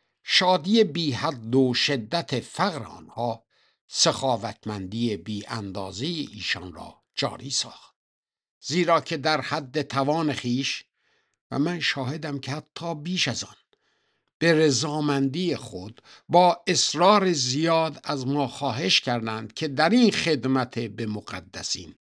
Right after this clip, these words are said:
سهیم باشند و در این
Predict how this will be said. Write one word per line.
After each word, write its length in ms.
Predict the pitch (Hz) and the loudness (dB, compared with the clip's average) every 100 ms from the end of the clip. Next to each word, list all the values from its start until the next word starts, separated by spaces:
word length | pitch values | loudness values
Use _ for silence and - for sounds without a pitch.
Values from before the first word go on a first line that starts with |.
| _ - | _ -6
سهیم 500 | - 143 117 139 123 | 0 0 2 0 0
باشند 400 | - - - _ _ _ _ _ _ _ _ _ _ _ _ | -4 -6 -8 _ _ _ _ _ _ _ _ _ _ _ _
و 120 | 143 | -2
در 160 | 131 151 | 2 2
این 300 | 185 196 | 2 0